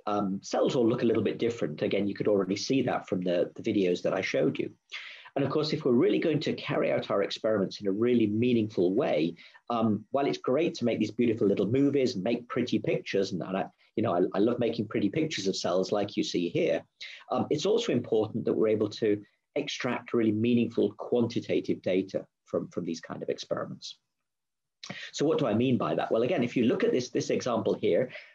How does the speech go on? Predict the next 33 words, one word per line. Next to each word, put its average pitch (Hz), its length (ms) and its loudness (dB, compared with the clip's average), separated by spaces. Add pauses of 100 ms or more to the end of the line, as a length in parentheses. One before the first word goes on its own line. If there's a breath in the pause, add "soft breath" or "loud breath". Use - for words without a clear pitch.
(140 loud breath)
on 107 120 0
the, 92 220 2
on 107 120 -2
the 101 120 2
upper - 180 -2
left, 85 300 -2
we're 160 80 2
looking 156 260 0
at 123 100 -4
two - 180 0
cells. - 500 -2 (720 loud breath)
And 117 100 2
what 123 160 2
we've 104 140 0
done 107 160 2
in 107 80 4
this 220 180 2
experiment - 580 0
here 135 240 0
is 104 240 0
we've 101 200 0
labeled 92 420 2
the, 82 320 2
the 90 80 -2
nuclei 139 520 0
of 104 120 2
the - 80 -4
cells 90 460 0
with 82 140 2
a - 40 -2
blue 139 400 2
dye 151 380 0
here. 139 320 0